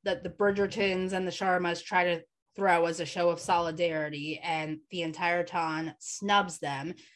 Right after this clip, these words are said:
Not even because of this scandal, but because Lady Whistledown publishes implications that Eloise is a political radical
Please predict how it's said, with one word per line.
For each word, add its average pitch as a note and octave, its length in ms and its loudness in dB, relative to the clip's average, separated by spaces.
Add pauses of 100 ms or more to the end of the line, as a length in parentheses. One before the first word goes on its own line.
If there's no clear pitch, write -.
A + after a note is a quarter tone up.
(160)
Not A#3 240 6
even G4+ 240 2
because D4+ 300 0
of F#3 160 0
this E3+ 240 -2
scandal, D4 500 2
but A#3 200 2
because F3 580 -2
Lady F3+ 340 -2
Whistledown D#3+ 800 0 (680)
publishes F3+ 1080 0 (520)
implications G#3 720 2
that F3 160 -6
Eloise F3 480 -2
is E3 100 -8
a D#3 60 -6
political D3 540 -8
radical - 640 -10